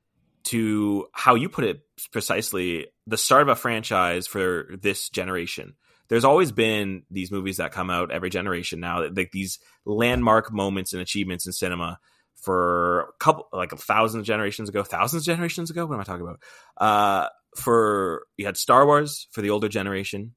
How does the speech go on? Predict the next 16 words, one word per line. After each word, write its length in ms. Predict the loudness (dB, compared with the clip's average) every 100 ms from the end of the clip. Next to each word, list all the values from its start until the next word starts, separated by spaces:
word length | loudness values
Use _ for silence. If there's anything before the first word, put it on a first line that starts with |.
| _
for 100 | -6
the 280 | -4 -2 -2 -4
semi-newer, 640 | -2 2 2 4 4 2
the 80 | 2
millennials, 580 | 0 0 0 -2 -4 -4
you 60 |
had 160 | -4 -2
Lord 160 | -2 -2
of 60 |
the 40 | -2
Rings, 380 | -2 -4 -8 -14 -20 _ _ -6
and 140 | 2
now 160 | 4 4
you 220 | 4 2
have 240 | 2 2
Dune 500 | 2 2 2 -4 -10